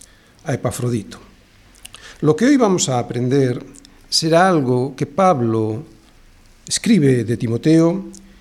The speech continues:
y en el siguiente sermón veremos algo que él escribe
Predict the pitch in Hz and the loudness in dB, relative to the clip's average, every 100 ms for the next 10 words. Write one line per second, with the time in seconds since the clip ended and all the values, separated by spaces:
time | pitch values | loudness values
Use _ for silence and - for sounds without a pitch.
0 | - _ _ - 151 147 151 139 - 165 | -20 _ _ -4 2 4 4 2 -2 0
1 | 185 202 220 208 208 240 202 202 165 185 | -2 -2 -4 -4 0 0 2 2 2 4
2 | 175 151 151 - - 185 175 143 139 151 | 4 2 0 -4 0 0 2 0 0 2
3 | 160 160 - 175 196 120 113 120 | 2 2 -2 -2 0 0 -2 -4